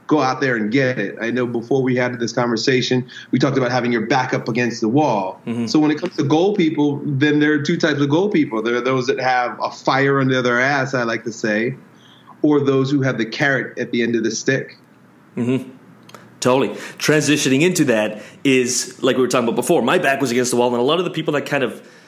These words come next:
Speaker 2: I'm always like, I'm, I'm actually at a point where I'm frustrated, not frustrated, but trying to find a solution to the problem of when twenty people take a program or when I'm coaching ten people, to, and I'm sure you found this in health, fitness, through everything you've done,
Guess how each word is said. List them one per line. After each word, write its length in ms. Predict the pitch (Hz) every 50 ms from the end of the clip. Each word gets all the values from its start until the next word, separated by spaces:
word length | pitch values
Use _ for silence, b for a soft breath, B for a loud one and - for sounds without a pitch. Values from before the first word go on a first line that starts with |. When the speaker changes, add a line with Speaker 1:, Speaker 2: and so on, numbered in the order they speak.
| B B B
Speaker 2:
I'm 140 | B - 185
always 220 | 208 226 233 -
like, 180 | 214 180 151 -
I'm, 180 | 156 151 147 156
I'm 120 | 160 165
actually 260 | 180 196 202 - 196
at 80 | 156 147
a 40 | -
point 380 | - - - 175 202 202 -
where 120 | 147 131 117
I'm 100 | 113 104
frustrated, 580 | - - 185 175 - - - 196 196 208 226
not 220 | 220 247 - - -
frustrated, 380 | 160 127 - - 117 110 107
but 100 | 101 104
trying 220 | - - 180 190 202
to 180 | 190 - -
find 260 | - - - 170 175
a 60 | 175 160
solution 560 | - 139 131 135 127 - 127 127 127 - - -
to 100 | - -
the 80 | 127 123
problem 400 | - - 131 120 131 143 143 117
of 220 | 110 117 113 110
when 180 | 110 107 107 101
twenty 200 | - 175 170 156
people 220 | 160 160 151 131
take 180 | - 135 117 104
a 20 |
program 400 | 98 - 156 156 143 143 139 131
or 60 | 123 113
when 100 | 113 107
I'm 100 | 104 101
coaching 320 | - 147 139 - 139 123
ten 200 | - 131 110 104
people, 420 | 104 107 104 107 104 107 107 B B B B B B B B B B -
to, 180 | - 190 175
and 160 | 123 127 131
I'm 80 | 156 135
sure 220 | - - 143 143
you 100 | 135 127
found 260 | 113 - 120 120 117 117
this 140 | 113 110
in 80 | - 104
health, 240 | 101 123 120 117 -
fitness, 400 | - 123 - 110 113 110 - -
through 240 | - - 139 120 113
everything 380 | 120 123 123 110 - 107 101
you've 100 | 101 98
done, 340 | 104 120 113 104 101 101 104